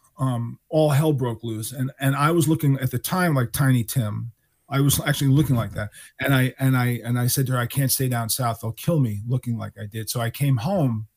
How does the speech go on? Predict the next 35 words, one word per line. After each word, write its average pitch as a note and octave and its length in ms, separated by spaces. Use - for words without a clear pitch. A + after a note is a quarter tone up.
and C#3 280
my C3+ 100
mother C#3+ 260
said, C3+ 180
"Where C3 120
have A#2+ 80
you B2 80
been?" C#3+ 220
I B2 80
said, B2+ 180
"Oh, B2+ 40
I, B2 420
I B2 60
moved B2+ 340
in B2+ 120
with A2 140
Gail B2+ 360
in A#2+ 140
Richmond, A#2+ 380
Virginia, A#2+ 480
and A#2 100
I'm A#2 80
dropping A#2 380
out G#2+ 100
of A2 80
high B2 160
school." A2 280
Now, C3+ 280
I D#3+ 160
was F#3 200
supposed D#3+ 240
to B2+ 60
graduate B2 560
in A2 220
June A#2 600